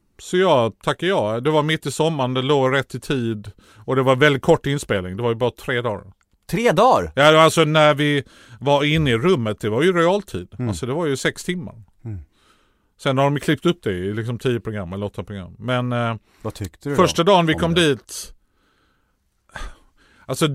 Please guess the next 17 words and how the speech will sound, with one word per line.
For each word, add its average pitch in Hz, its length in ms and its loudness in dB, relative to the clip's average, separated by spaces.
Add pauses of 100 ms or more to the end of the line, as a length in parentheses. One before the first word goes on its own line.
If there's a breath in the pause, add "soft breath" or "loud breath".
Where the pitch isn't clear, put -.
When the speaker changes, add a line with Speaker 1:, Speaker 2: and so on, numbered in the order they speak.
(640)
Speaker 1:
jag 147 200 2
känner 151 240 2
ju 135 200 2
Johan 139 280 0
och 117 60 -2
Jonathan 123 440 -2
som 110 120 -8
har 117 40 -4
klippt 139 320 -6
det 117 60 -2
här 104 80 0
programmet. 90 600 -10
Och 113 140 -4
det 127 80 4
är - 20 4
ju 123 80 2
där 113 440 0